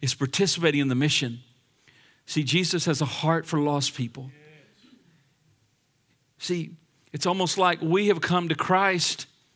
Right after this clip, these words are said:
but if we're not sharing Jesus with others, it's like we, you know, it's like, uh,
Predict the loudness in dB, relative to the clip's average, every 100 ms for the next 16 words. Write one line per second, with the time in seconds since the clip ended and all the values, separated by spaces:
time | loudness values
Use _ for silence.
0 | _ _ _ _ _ _ 0 2 4 4
1 | 4 2 2 4 4 2 0 0 0 0
2 | 0 2 2 2 2 0 -2 0 2 2
3 | 2 -2 -2 -10 -20 -10 0 2 2 2
4 | 2 2 0 0 2 2 0